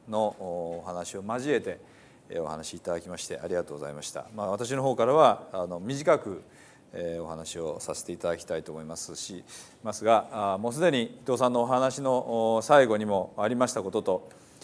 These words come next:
えー、まあ、重なっている部分もありますけれども、えー、短くお話をしたいと思います。えー、敗戦から六十九年目の夏、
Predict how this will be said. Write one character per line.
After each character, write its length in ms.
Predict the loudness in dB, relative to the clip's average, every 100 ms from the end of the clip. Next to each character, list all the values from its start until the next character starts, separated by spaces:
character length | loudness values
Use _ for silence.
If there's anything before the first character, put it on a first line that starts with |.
| -20 -8
え 420 | -4 -2 -2 -4
ー、 40 | -6
ま 100 | -6
あ、 60 | 2
重 160 | 4
な 80 | 4
っ 80 | 2
て 100 | 2
い 40 |
る 80 | 2
部 120 | 0
分 180 | -2 -4
も 260 | -2 -2 -4
あ 60 |
り 80 | -6
ま 120 | -4
す 120 | -6 -8
け 60 |
れ 40 | -12
ど 140 | -2
も、 360 | 0 0 -4 -20 -20 -20 -20 -20 -12 -4
え 160 | -2
ー、 20 |
短 340 | -2 0 4 4
く 220 | 2 -8 -8
お 40 |
話 300 | -10 -8 -8
を 60 | -10
し 120 | -4
た 80 | -4
い 80 | -4
と 80 | -8
思 100 | -12
い 40 |
ま 100 | -10
す。 280 | -10 -10 -14 -20 -20 -20 -20 -20 _ _ _ _
え 400 | -10 -6 -6 -6
ー、 60 | 2
敗 160 | 6 6
戦 160 | 6
か 120 | 6
ら 100 | 6
六 260 | 6 2 0
十 260 | 0 0 0
九 280 | -2 -2
年 200 | 0 0
目 120 | 0 0
の 120 | 2
夏、 400 | 0 0 -4